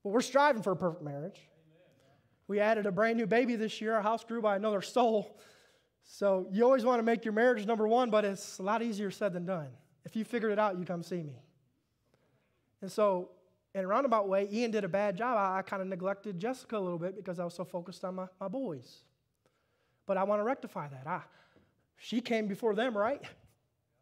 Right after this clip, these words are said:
Without her, there's no them. And, and, and the best, <laughs> she says this,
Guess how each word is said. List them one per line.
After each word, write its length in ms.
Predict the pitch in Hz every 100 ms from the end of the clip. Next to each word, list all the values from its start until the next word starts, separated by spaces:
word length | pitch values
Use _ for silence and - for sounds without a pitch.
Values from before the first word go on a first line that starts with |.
| _ _ _ _ _ _ _ _
Without 300 | 220 247 226
her, 200 | 254 330
there's 220 | 233 233
no 180 | 233 233
them. 300 | 247 294 277 - - _ _ _ _
And, 100 | 247 - 240
and, 140 | 254 254
and 140 | 233 233
the 60 |
best, 360 | 202 196 156 -
<laughs> 0 |
she 80 | -
says 240 | 208 165
this, 160 | 165